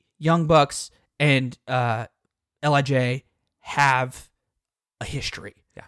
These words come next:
Speaker 1: These three groups have a history. And what a better way for the Bucks to go out than with these two guys, with, I mean, with these four guys. You know what I mean?
Speaker 2: Mm-hmm.
Speaker 1: That's, you're gonna get a hard-hitting,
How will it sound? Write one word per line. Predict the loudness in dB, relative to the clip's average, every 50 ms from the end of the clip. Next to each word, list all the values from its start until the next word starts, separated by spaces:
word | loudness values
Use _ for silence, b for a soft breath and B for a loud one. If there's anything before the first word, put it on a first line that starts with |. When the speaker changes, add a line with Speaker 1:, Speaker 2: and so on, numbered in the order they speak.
| _ _ -2
Speaker 1:
These | 0 0 0 0
three | 0 0 2 2 2
groups | 2 0 -2 -2 -2
have | -4 -4
a | -4
history. | -6 -6 -8 -8 -8
And | -8 -8 -6
what | -2 0 2 2
a | 2 2
better | 2 2 2 2
way | 2 2 2 2 2
for | 0 2 4 6 6
the | 6 6
Bucks | 2 0 0 0 -2
to | -2
go | 0 0 0 0
out | 0 0 -2 -6 -8 B B B B B
than | -4 -4 -2
with | -4 -6 -6 -6
these | -6 -6 -6 -6 -8 _ _ _ -8
two | -6 -6 -4
guys, | -4 -6 -8 -10 -12 -14 -10 -6
with, | -4 -4 -4 -4 -4
I | -2
mean, | -2 -2
with | -4 -4
these | -6 -6 -6
four | -6 -6 -6 -6
guys. | -6 -10 -16 -16 -20 -20 -14 -4
You | 0 2
know | 2
what | 4
I | 4
mean? | 2 0 0
Speaker 2:
Mm-hmm. | -4 -10 -14 B B B B B _ _ _ _ _ _ _ 2
Speaker 1:
That's, | 2 2 2 2 -2 -6 -4 -4 -4 -4 -6 -10 -14 -14 -16 -14 -6
you're | 0 4 4 6 6
gonna | 6 4 4
get | 2 0
a | -2
hard-hitting, | -4 -4 0 4 4 6 4 4 2 0 0 0 -2 -2 -4 -6 -6 -8 -10